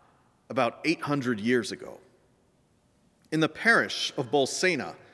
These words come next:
a Catholic priest was presiding over communion, and according to local legend, at the very moment that he consecrated the host, he began to doubt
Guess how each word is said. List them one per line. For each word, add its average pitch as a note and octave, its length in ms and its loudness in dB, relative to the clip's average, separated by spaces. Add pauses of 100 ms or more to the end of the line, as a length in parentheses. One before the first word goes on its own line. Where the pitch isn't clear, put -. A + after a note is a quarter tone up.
(480)
a - 60 -10
Catholic F#3+ 560 2
priest - 500 0
was B2+ 180 -4
presiding C3 760 2 (120)
over B2 440 0 (100)
communion, A2 560 -4 (680)
and C#3+ 100 -2
according A3 340 2
to E3 120 -4
local D#3 380 2
legend, A#2+ 480 0
at C#3 160 -2
the C#3+ 100 0
very F3+ 360 6
moment C#3 640 2 (420)
that C#3+ 120 0
he C#3 120 -2
consecrated D#3 760 -2
the G#2+ 80 -2
host, - 500 0 (160)
he D#3 120 -4
began D3 340 0
to C3+ 140 -4
doubt B2+ 560 0